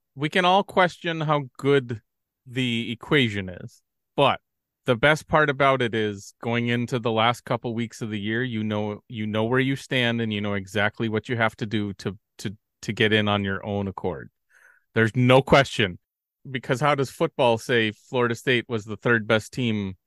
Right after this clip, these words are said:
or what they, I don't even know where they were before this week, but, like,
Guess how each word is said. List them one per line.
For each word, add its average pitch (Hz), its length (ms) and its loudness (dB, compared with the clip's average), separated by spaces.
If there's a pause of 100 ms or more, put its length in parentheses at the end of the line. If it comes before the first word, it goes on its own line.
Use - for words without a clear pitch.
(360)
or 95 220 -6 (100)
what 110 240 -4
they, 101 120 -2
I 120 100 0
don't 131 100 2
even 107 160 0
know 110 120 0
where 107 120 0
they 101 120 0
were 98 180 -2
before 101 340 -2
this 95 220 -6
week, 92 240 -10
but, 98 120 -4
like, 90 240 -8